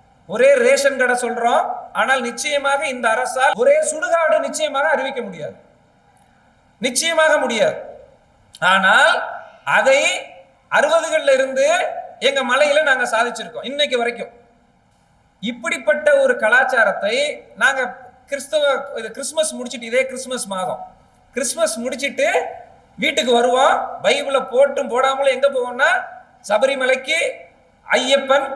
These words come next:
சா-, சாமியே ஐயப்பான்னு இருமுடி கட்டுறவங்களுக்கு அன்னைக்கு தான் கிளம்புவாங்க, கிறிஸ்துமஸ் அன்னைக்கு தான் கிளம்புவாங்க எங்க ஊர்ல இருந்து. அங்க போய் இருமுடி கட்டுறவங்களுக்கு பாடி அவங்களுக்கு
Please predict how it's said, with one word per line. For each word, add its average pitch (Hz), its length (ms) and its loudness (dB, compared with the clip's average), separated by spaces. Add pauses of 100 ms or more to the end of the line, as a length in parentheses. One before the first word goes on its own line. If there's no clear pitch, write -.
(720)
சா-, 208 460 4
சாமியே 262 440 2 (120)
ஐயப்பான்னு 254 640 2 (400)
இருமுடி 320 300 -2
கட்டுறவங்களுக்கு 247 640 -2
அன்னைக்கு 247 220 -4
தான் 262 140 0
கிளம்புவாங்க, 226 460 -2
கிறிஸ்துமஸ் 262 400 -6
அன்னைக்கு 220 220 -8
தான் 233 140 -2
கிளம்புவாங்க 208 460 -2
எங்க 180 180 -16
ஊர்ல 180 180 -10
இருந்து. 123 160 -14 (380)
அங்க 285 220 2 (120)
போய் 269 300 4 (540)
இருமுடி 320 280 0
கட்டுறவங்களுக்கு 254 540 2 (100)
பாடி 240 380 4
அவங்களுக்கு 226 300 -2